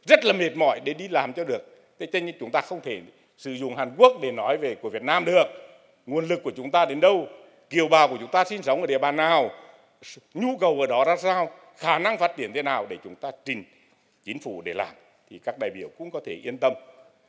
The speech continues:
Cái vấn đề thứ ba là nguồn vốn. Nhóm của các đại biểu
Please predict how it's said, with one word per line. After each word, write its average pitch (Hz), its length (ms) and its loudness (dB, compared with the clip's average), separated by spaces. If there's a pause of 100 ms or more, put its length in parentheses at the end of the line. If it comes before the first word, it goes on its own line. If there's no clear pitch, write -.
(420)
Cái 175 100 -2
vấn 156 160 -4
đề 139 140 2
thứ 208 140 -4
ba 185 200 6
là 143 100 0
nguồn 117 200 -6
vốn. 107 200 -6 (640)
Nhóm 143 260 0
của 202 80 -4
các 202 140 0
đại 165 100 4
biểu 143 180 0